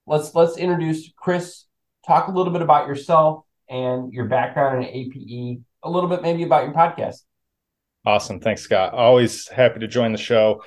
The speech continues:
Speaker 2: You do, you were the first, you're the, you're the O G, as we say, across disciplines. You're the O G of adapted P E podcasting. So it's always an honor to be around you.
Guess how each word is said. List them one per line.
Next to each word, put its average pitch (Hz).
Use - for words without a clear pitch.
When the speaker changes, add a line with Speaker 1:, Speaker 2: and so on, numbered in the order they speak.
Speaker 2:
You 113
do, 113
you 117
were 117
the 107
first, 135
you're 117
the, 107
you're 113
the 107
O 135
G, 127
as 110
we 117
say, 123
across 113
disciplines. 120
You're 113
the 117
O 120
G 117
of 107
adapted 117
P 110
E 113
podcasting. 110
So 101
it's 95
always 107
an 110
honor 101
to -
be 107
around 107
you. 107